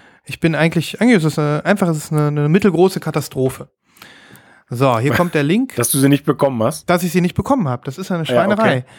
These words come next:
Speaker 1: Also die war innerhalb von zwölf Stunden war die ausverkauft.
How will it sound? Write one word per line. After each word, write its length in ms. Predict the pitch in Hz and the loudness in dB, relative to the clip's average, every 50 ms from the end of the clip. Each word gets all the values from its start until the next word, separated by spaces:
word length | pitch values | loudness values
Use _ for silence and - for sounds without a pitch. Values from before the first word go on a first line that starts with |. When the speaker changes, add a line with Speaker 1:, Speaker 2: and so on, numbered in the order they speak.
| - - - - - - | -20 -20 -20 -20 -14 -6
Speaker 1:
Also 180 | - 160 151 170 | -2 0 0 2
die 140 | 160 170 170 170 | 2 0 2 2
war 160 | 208 220 202 | 2 2 2
innerhalb 340 | 202 226 226 208 214 220 214 | 2 2 2 4 2 0 0
von 180 | - 196 190 190 | -2 -4 -4 -4
zwölf 380 | - - 190 196 233 262 - | -4 0 2 2 2 2 -2
Stunden 500 | - - - - 226 220 214 175 151 143 | -4 -6 -2 0 0 0 0 -2 -2 0
war 100 | 151 156 165 | 0 0 0
die 120 | 175 165 | 0 -2
ausverkauft. 720 | - 151 147 - - 131 - - 113 110 113 - - - | -2 -2 -4 -4 -6 -10 -10 -10 -14 -16 -16 -20 -20 -20